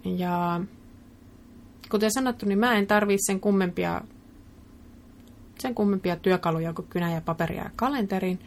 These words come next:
Ja sit vaan, niinku, että pitää tehdä sitä hommaa. Mm,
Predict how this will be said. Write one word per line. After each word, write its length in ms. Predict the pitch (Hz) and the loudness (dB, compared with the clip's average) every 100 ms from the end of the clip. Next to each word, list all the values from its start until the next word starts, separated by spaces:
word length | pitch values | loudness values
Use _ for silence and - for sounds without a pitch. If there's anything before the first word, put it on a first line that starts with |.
| - - - - - | -18 -20 -20 -12 -4
Ja 80 | 175 | -2
sit 240 | 170 165 | -2 -4
vaan, 260 | 165 151 156 | -6 -6 -8
niinku, 280 | 170 - - | -10 -12 -14
että 160 | - - | -16 -14
pitää 220 | - - | -8 -8
tehdä 320 | - 247 233 - | -4 -4 -4 -6
sitä 180 | 170 170 | -4 -2
hommaa. 480 | 170 165 165 160 165 - - - - - - - - - - - - - - | -2 -2 -2 -2 -4 -8 -20 -20 -20 -20 -20 -20 -20 -20 -20 -20 -20 -10 -4
Mm, 720 | 180 175 170 170 170 170 | -2 -2 -2 -2 -2 -2